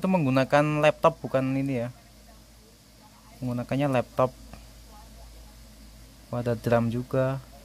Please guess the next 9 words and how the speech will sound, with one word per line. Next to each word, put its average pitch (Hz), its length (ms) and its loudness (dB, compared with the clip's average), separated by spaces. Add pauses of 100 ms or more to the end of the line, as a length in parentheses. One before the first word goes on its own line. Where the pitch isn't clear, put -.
(1400)
Ada 117 720 -2 (400)
tambahkan 120 800 -4 (760)
ya 151 240 -6
se-, 92 540 -10
seperti 127 400 -8
itu - 160 -12
ya 135 80 -4
kurang 127 240 -4
lebih. 131 240 -8